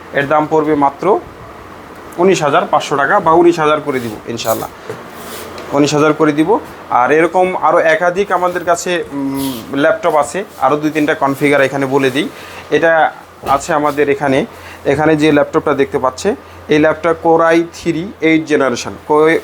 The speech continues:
Core i three eight generation, এইট জিবি র্যাম, দুইশো ছাপ্পান্ন এসএসডি সহ। এর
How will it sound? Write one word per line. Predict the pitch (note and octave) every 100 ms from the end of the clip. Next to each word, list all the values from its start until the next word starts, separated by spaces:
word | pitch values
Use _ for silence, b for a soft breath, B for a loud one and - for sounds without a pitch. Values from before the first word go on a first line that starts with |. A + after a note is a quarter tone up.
| -
Core | D#3+
i | E3 E3
three | F3 E3+ -
eight | D3+ D3+
generation, | D3+ D3+ D3+ D3+ F3 A3 B B B B B - - - - - - - - - -
এইট | F3 F#3
জিবি | D#3+ E3+ D3+
র্যাম, | C3 F3+ G#3 - - -
দুইশো | C3 E3 F#3+
ছাপ্পান্ন | - D#3+ - D#3+ E3
এসএসডি | C3 C#3 F3 D#3 D3
সহ। | - C3+ E3+ -
এর | D3+